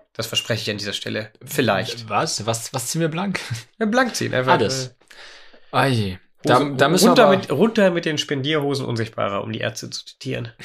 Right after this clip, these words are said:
Speaker 1: Die gerade ein wundervolles neues Album rausgebracht haben mit dem Titel Dunkel, um mal Werbung für, für, für jüngere Kollegen, die es auch gebrauchen können. Kauft
Speaker 2: Genau.
Speaker 1: euch das Album
Speaker 2: So ein
Speaker 1: Dunkel.
Speaker 2: eine unbekannte Band, aber kann man sich mal anhören.
Speaker 1: Ja. Ja, finde ich echt geil geworden.
Speaker 2: Ja. Ha-, haben wir auf der Fahrt hoch und runter gehört.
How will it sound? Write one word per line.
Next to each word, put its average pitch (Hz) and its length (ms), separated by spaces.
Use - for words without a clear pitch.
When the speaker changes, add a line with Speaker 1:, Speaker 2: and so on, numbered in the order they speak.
Speaker 1:
Die 117 120
gerade 120 600
ein 127 120
wundervolles 147 460
neues 135 220
Album 135 280
rausgebracht 120 560
haben 127 80
mit 127 80
dem 139 120
Titel 156 280
Dunkel, 196 320
um 151 100
mal 139 140
Werbung 143 280
für, - 160
für, 147 320
für 127 100
jüngere 170 380
Kollegen, 139 320
die 127 80
es - 80
auch 131 160
gebrauchen 123 420
können. 120 260
Kauft - 200
Speaker 2:
Genau. 107 160
Speaker 1:
euch 101 40
das 104 160
Album 120 220
Speaker 2:
So 127 140
ein 131 40
Speaker 1:
Dunkel. 135 200
Speaker 2:
eine 135 120
unbekannte 147 420
Band, 131 360
aber 117 180
kann 123 140
man 123 80
sich 113 100
mal 107 140
anhören. 110 280
Speaker 1:
Ja. 123 160
Ja, 120 60
finde 131 180
ich 120 60
echt 117 160
geil 113 140
geworden. 107 400
Speaker 2:
Ja. 98 300
Ha-, 117 340
haben 123 140
wir 113 160
auf - 100
der 107 320
Fahrt 127 540
hoch 127 120
und 120 100
runter 117 220
gehört. 101 460